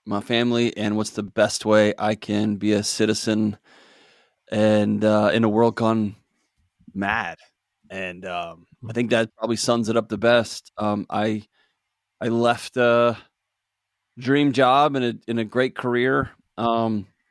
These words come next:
honestly, to be able to look at my kids when it's all said and done, to say, "Hey, your old man threw his hat in the ring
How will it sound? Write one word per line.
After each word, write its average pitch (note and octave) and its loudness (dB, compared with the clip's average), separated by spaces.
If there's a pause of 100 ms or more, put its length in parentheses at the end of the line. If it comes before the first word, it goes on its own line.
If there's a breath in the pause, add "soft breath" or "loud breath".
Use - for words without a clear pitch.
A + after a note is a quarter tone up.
(120)
honestly, B2+ -2 (120)
to A2+ -8
be A#2+ 2
able A#2 2
to A#2 -2
look A#2 0
at A2+ -4
my A2+ 0
kids A#2 -2
when A2 -2
it's G#2+ -4
all A#2 2
said A#2 -4
and G#2+ -4
done, A#2 2
to G#2 -12
say, G#2+ -2
"Hey, B2+ 0
your A#2 0
old A#2+ 2
man A#2 0
threw A#2+ -2
his G#2+ -2
hat A#2 0
in G#2+ -6
the A2+ -2
ring A2+ -2